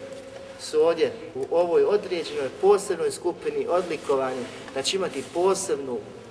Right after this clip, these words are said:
vrstu milosti ukazanu prema njima. A Bibi, ako hoćeš da budeš od njih, moraš biti mutetkija.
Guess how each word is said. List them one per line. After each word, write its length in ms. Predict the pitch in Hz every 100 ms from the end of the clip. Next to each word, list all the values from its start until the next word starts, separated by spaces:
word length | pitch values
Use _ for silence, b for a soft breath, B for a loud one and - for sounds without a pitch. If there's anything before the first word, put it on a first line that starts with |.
| -
vrstu 380 | 196 185 - 143
milosti 360 | 170 170 135 156
ukazanu 540 | 143 143 120 123 131 147 B B -
prema 220 | 127 120
njima. 200 | 117 107 - B B B B - -
A 80 |
Bibi, 240 | - 185 170
ako 180 | 151 180
hoćeš 200 | 185 185
da 80 |
budeš 360 | 180 202 175 -
od 160 | 165 180
njih, 120 | 170
moraš 240 | 170 147
biti 200 | 165 -
mutetkija. 520 | 139 127 143 - 117